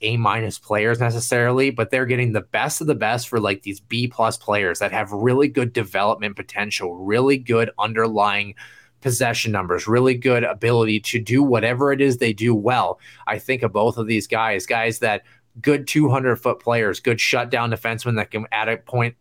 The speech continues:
couple points here and there, good middle pairing defensemen, so to speak. And I think both of these guys fit that mold very well. Very curious to see how they're gonna develop,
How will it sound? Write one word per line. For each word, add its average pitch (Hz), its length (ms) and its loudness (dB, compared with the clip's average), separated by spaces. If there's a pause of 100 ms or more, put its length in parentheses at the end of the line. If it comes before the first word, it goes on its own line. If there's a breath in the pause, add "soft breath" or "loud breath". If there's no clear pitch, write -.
couple 120 220 -2
points 117 300 -2
here 110 160 -2
and 107 100 -2
there, 98 140 0
good 135 220 2
middle 131 420 2
pairing 123 460 -2
defensemen, 104 600 -4
so 101 200 0
to 92 100 -2
speak. - 380 -10 (340 loud breath)
And 117 80 0
I 110 100 -2
think 135 320 -4
both 120 240 2
of 113 80 -2
these 110 220 0
guys 107 320 -4
fit 120 220 -4
that 107 180 -2
mold 104 300 -2
very 104 180 2
well. 101 220 2
Very 190 260 2
curious 185 380 2
to 135 80 -2
see 151 200 0
how 107 140 0
they're 107 140 0
gonna 104 200 0
develop, 101 520 0